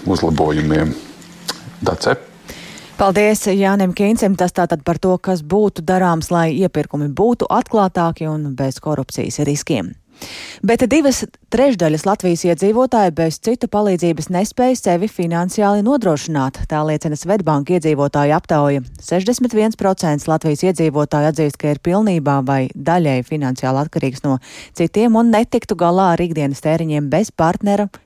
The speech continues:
Speaker 2: ģimenes locekļu vai valsts palīdzības. Kā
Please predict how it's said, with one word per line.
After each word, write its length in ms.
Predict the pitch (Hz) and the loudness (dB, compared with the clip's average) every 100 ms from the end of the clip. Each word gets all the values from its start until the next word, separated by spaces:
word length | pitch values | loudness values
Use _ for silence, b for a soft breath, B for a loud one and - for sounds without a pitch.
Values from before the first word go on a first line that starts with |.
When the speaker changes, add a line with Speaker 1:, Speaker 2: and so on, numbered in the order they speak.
| - | -6
Speaker 2:
ģimenes 400 | 135 170 180 156 | -2 0 0 0
locekļu 400 | 170 156 151 143 | -2 -2 -4 -2
vai 160 | 143 135 B B B 139 | -2 -2 B B B -2
valsts 340 | 147 120 - | -2 -2 -4
palīdzības. 600 | 139 127 - 123 - - - - | -2 -2 -2 -2 -4 -8 -14 0
Kā 160 | 190 | 2